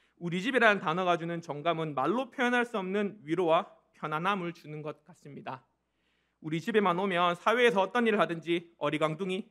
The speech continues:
막내가 됩니다. 사회에서의 근엄함은 사라지고 철부지 아이가 되기도 하는 곳이 바로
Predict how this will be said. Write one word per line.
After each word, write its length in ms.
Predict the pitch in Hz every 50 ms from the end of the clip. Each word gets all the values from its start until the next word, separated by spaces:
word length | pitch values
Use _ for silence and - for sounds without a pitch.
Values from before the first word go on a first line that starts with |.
| _ _ _
막내가 440 | - 135 127 131 131 147 165 180 160
됩니다. 460 | 139 127 123 123 120 127 123 123 - _ _ _ _ _ _ _ _ _ _
사회에서의 560 | _ - 180 175 202 208 208 202 202 185 175
근엄함은 720 | - - 180 185 190 185 175 165 160 165 190 208 180 156 - _ _ _
사라지고 480 | _ - 220 196 180 180 160 151 147 156
철부지 460 | - - 202 185 180 208 196 175 -
아이가 260 | 220 220 208 185 165
되기도 220 | 156 147 156 151
하는 160 | 147 147 151 151
곳이 160 | 139 139 127
바로 340 | 127 143 160 190 190 -